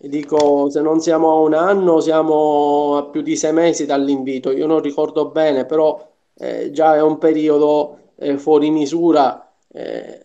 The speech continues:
anch'esso per, eh, non, non vedere risultati. Attualmente la squadra sta potando Corso, ehm, sta facendo un intervento su Corso Ducoli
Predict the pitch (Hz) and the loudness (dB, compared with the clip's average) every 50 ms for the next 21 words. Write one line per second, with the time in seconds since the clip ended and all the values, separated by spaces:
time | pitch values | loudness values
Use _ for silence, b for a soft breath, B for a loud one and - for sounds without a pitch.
0 | _ _ - 143 143 147 143 - 170 170 175 160 - - - 143 139 - 156 147 | _ _ -6 -4 -4 -4 0 2 4 4 4 4 2 0 -2 -2 0 0 0 2
1 | 143 143 139 143 139 135 131 135 135 135 135 139 139 143 143 143 143 143 143 139 | 2 2 2 0 0 0 0 0 0 0 0 0 -2 -2 -2 0 0 0 -2 -2
2 | 139 143 151 151 151 156 151 156 151 151 156 151 151 147 143 143 139 - 147 139 | -2 -2 -2 -2 -2 0 0 2 2 4 4 4 2 0 0 -2 -6 -6 -6 -8
3 | 139 - 143 135 127 127 123 - 127 117 - _ _ _ - - 170 156 156 - | -6 -2 0 2 2 2 2 -2 -6 -14 -16 _ _ _ -10 -6 -4 -4 -2 0
4 | 175 160 165 180 202 214 220 208 190 170 165 156 151 - - 160 170 185 196 190 | 0 2 2 4 4 4 4 4 4 4 4 4 2 2 0 2 4 4 6 6
5 | 175 156 151 - - 160 151 147 143 143 - 151 143 143 160 165 170 175 165 151 | 4 2 2 2 2 2 4 4 2 0 0 -4 -2 -2 0 0 0 0 0 0
6 | 143 143 147 143 139 - - 151 143 143 - - 151 147 147 143 143 143 143 143 | 0 0 -2 -4 -6 -6 -6 -6 -4 -4 -4 -6 -4 -4 -2 -2 -2 -2 -2 -2
7 | 143 143 139 135 127 - 147 143 156 147 156 175 175 156 143 139 135 143 143 139 | -2 -2 -4 -6 -6 -8 -8 -6 -4 -2 -2 0 0 0 -2 -2 -4 -4 -4 -2
8 | 160 165 165 160 143 143 147 143 - - 147 147 - - 175 165 190 208 185 - | -2 -4 -2 -4 -6 -6 -8 -10 -6 -6 -6 -6 -6 -6 -6 -4 -4 -6 -4 -2
9 | 165 143 131 127 - b | -2 -2 -2 -4 -8 b